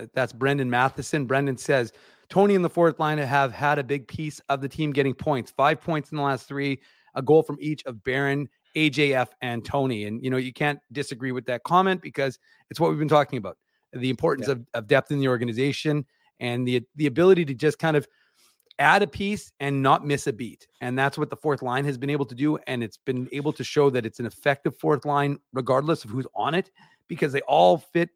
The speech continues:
Speaker 1: that same mold and they all adapt themselves to whatever that line needs. And so, you know, you've seen it from guys like Axel Jonsson-Fjällby and, and Dominic Toninato. When they get the call, we see it from David Gustafsson. These guys are doing what it takes to be a part of this team. And so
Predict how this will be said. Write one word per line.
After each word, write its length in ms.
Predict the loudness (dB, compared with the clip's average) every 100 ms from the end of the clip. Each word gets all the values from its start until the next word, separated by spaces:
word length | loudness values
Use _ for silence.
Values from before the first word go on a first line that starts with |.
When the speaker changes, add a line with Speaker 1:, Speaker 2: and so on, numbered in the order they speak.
| -4
Speaker 1:
that 220 | -4 -2
same 240 | -4 -2
mold 460 | 0 4 6 6 4 _ _ _
and 100 | -6
they 40 |
all 280 | 0 2 2
adapt 380 | 0 0 2 2
themselves 380 | -4 -2 -2 -2
to 120 | -4
whatever 460 | -2 0 2 2 0 -2
that 300 | -2 -2 -4
line 300 | -8 -6 -6
needs. 300 | -6 -8 -12
And 160 | -6
so, 260 | 0 0 0 _ _ _ _ _ -12
you 120 | -2 0
know, 100 | 0
you've 220 | -4 -8
seen 220 | -2 0
it 120 | -2 -6 _ _ _ _
from 120 | -6 0
guys 400 | 2 2 0 -6
like 260 | -8 -8 -8
Axel 280 | -8 -8 -14
Jonsson-Fjällby 840 | -14 -8 6 8 8 6 4 0
and, 220 | -4 -10 -8
and 340 | -8 -6 -8 _
Dominic 300 | -4 -2 -2
Toninato. 560 | -2 -2 2 6 8 8
When 160 | 6 0
they 120 | -2
get 160 | -4
the 60 | -4
call, 280 | 2 4 4
we 80 | 0
see 160 | -8
it 80 | -12
from 100 | -10
David 240 | -10 -6
Gustafsson. 580 | 2 2 0 -6 -4 -4
These 140 | -4 -4
guys 300 | -2 -2 -4 -6
are 300 | -4 -4 -6 -12 _ _ _
doing 180 | 4 8
what 140 | 8 6
it 80 |
takes 260 | 4 0 0
to 80 | -4
be 120 | -2
a 40 |
part 240 | 0 2 2
of 80 | 0
this 160 | -4
team. 320 | -4 -2 0
And 100 | -2
so 320 | 0 2 2